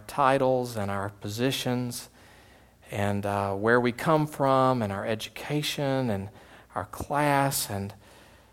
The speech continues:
so on and so forth. Only by your Spirit can we settle for less than what we think we deserve. But Father, grant us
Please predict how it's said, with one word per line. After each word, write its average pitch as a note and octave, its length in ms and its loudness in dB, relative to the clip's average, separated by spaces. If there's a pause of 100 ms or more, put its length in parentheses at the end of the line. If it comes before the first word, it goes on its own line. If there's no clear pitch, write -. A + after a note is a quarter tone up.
(100)
so C#3 360 2
on B2+ 140 6
and B2 120 0
so A2 260 0
forth. G#2+ 340 -2
Only C#3+ 540 2
by B2+ 200 0
your C3+ 260 0
Spirit - 640 -4 (760)
can A#2 240 0
we A2+ 120 0
settle A#2+ 380 2
for A2+ 220 -2
less B2+ 540 2
than A#2 200 -2
what A#2 160 0
we A2 120 -2
think B2+ 360 -6
we A#2+ 100 -6
deserve. G#2+ 640 -6 (840)
But B2+ 140 -8
Father, C#3 340 8
grant C#3 500 4
us - 380 -2